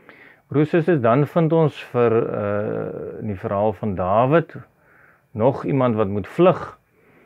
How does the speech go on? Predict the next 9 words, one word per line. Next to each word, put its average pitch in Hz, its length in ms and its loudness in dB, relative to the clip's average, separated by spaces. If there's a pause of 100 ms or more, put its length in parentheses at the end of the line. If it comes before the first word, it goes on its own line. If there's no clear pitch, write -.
(300)
Hy 101 240 -2
moet 110 180 -4
vlug 139 320 0
vir 110 100 -10
Saul 90 560 0
wat 85 180 -12
hom 90 160 -10
wil 95 160 -6
doodmaak. 92 640 -10